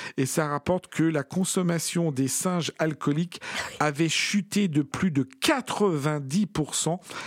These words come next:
Speaker 1: par rapport au groupe témoin. C'est, euh, l'université d'Oregon aux États-Unis qui rapporte cette étude. C'est vraiment intéressant parce que là,
Speaker 2: C'est
Speaker 1: bien
Speaker 2: hyper
Speaker 1: sûr,
Speaker 2: intéressant, hein.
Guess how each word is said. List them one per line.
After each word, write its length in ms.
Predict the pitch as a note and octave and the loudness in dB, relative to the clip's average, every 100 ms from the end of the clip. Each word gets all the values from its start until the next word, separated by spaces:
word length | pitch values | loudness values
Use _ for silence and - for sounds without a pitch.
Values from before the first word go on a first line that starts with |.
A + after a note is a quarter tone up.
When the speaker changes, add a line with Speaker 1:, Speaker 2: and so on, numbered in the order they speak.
| - - | -6 -4
Speaker 1:
par 140 | D#3+ | -2
rapport 280 | D3+ - F3+ | -2 -2 0
au 80 | C#3 | 0
groupe 320 | B2+ D#3 - | 0 -2 0
témoin. 380 | - C#3 B2 A2 - - - | 0 2 0 -2 -8 -12 -4
C'est, 480 | - - E3+ E3+ - | -2 2 2 2 0
euh, 380 | C#3 B2+ B2 A#2+ | 0 2 0 0
l'université 1120 | C3 D#3+ D#3+ D#3+ - D#3 - E3+ D#3+ C#3+ A#2 | 2 2 2 0 0 -4 -2 0 2 2 2
d'Oregon 560 | B2 F#3+ F#3 D3+ E3+ F3+ | 2 2 2 0 0 0
aux 120 | C#3+ | 0
États-Unis 600 | C3 C3 C3 A#2+ A#2+ D3 - - - - | 0 0 -2 0 -2 -2 -6 -16 -16 -16
qui 280 | - D#3 D3 | -4 0 2
rapporte 420 | B2 C#3 D#3+ E3 | 0 -2 -2 -2
cette 200 | - B2+ | -2 -2
étude. 360 | B2+ - F3 D#3+ | -4 -2 -4 -4
C'est 240 | - - B2 | -6 -4 -2
vraiment 320 | C3 G3 A3 | -2 0 0
intéressant 480 | - D3 D#3 A3+ G3+ | 0 -2 -2 -2 -2
parce 180 | C3 | -2
que 80 | - | 0
là, 240 | C3+ E3 D#3 | 2 2 0
Speaker 2:
C'est 100 | D3 | 0
Speaker 1:
bien 100 | D3 | 2
Speaker 2:
hyper 140 | D4+ | 2
Speaker 1:
sûr, 80 | C4+ | 2
Speaker 2:
intéressant, 580 | G#3+ G#3+ F#3 G#3+ F4+ | 2 2 2 0 0
hein. 60 | C4 | 0